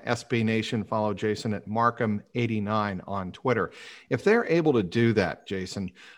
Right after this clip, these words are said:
uh, they're gonna take a lot of pressure off the offense. I mean, ideally, when people ask me, uh,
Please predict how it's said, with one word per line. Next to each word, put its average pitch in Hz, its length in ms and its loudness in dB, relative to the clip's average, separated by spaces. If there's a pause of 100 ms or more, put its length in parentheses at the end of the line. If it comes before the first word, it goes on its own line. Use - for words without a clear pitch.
(100)
uh, 117 160 4
they're 143 180 6
gonna 175 160 2
take 165 180 0
a 143 60 2
lot 113 280 -2
of 127 100 -4
pressure 113 460 0
off 95 160 -2
the 98 160 -4
offense. - 540 -8
I 131 60 2
mean, 127 300 4 (460)
ideally, 160 640 8
when 117 140 4
people 233 380 2
ask 131 360 2
me, 98 340 -2 (500)
uh, 110 160 -2